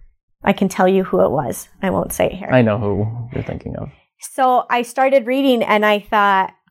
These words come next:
Speaker 1: I got partway down. I was like, "I can't do this. Like, I can't, I can't betray his trust like this. I'm, I'm done."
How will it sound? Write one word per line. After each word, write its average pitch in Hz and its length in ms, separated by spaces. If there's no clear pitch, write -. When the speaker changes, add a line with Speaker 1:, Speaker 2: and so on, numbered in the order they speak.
Speaker 1:
I 214 120
got 220 220
partway 220 320
down. 208 200
I 196 40
was 196 120
like, 190 140
"I 208 40
can't 196 340
do 180 120
this. - 460
Like, 214 260
I 214 80
can't, 214 500
I 214 80
can't 226 460
betray 220 400
his 196 180
trust - 300
like 240 160
this. 294 260
I'm, 196 360
I'm 185 160
done." 180 300